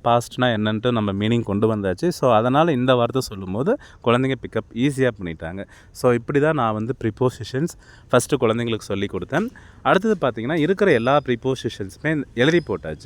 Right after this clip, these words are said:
இப்போ இன்னுனா என்ன மீனிங், onனா என்ன மீனிங், அட்டுனா என்னன்னு சொல்லிட்டு கிட்டத்தட்ட இருக்கிற ஐம்பது வார்த்தையுமே எழுதி போட்டாச்சு. அ, இதை சொல்லி டைம் வேஸ்ட் பண்ண வேண்டாம். அப்படியே ஒரு ஸ்க்ரீன்ஷாட் மட்டும் எடுத்துக்கோங்க, போதும்.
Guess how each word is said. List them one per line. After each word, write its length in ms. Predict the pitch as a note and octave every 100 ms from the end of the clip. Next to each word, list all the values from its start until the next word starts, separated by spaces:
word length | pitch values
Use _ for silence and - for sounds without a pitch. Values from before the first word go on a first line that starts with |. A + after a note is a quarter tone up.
| -
இப்போ 140 | G2+
இன்னுனா 480 | G#2+ A#2 A#2+ A#2 A#2
என்ன 200 | G#2 G2+
மீனிங், 380 | G2+ F#2 F#2 F#2+
onனா 440 | F2+ G2+ G#2+ G#2+
என்ன 180 | G#2 G2+
மீனிங், 460 | G2 F#2 F#2+ G2 F#2+
அட்டுனா 300 | - A2 A2 G2
என்னன்னு 220 | F#2+ G2+
சொல்லிட்டு 440 | - F#2 F#2 F3 - - -
கிட்டத்தட்ட 380 | - C#3+ C#3 F3
இருக்கிற 380 | C#3 C3+ D#3 D3+
ஐம்பது 440 | G2+ A#2 D3 C3+
வார்த்தையுமே 420 | G#2+ F#2+ F#2+ A#2+ E3
எழுதி 220 | G2+ F#2
போட்டாச்சு. 560 | F2+ D#2+ E2 - E3+ A#3+ - - - - - - - - -
அ, 220 | G2 A2 A2
இதை 240 | B2 C#3
சொல்லி 300 | - B2 C3+
டைம் 300 | B2+ A2 A#2
வேஸ்ட் 260 | G#2 A2 -
பண்ண 160 | G2+ F#2
வேண்டாம். 280 | F2 G#2
அப்படியே 220 | C#3 A2+ A2+
ஒரு 140 | G2 A2
ஸ்க்ரீன்ஷாட் 580 | - A#2 B2 B2+ G#2
மட்டும் 320 | F#2+ F#2 G2 G2
எடுத்துக்கோங்க, 460 | F2 F2 E2+ F2 G#2
போதும். 420 | F#2+ F#2 G2+ G3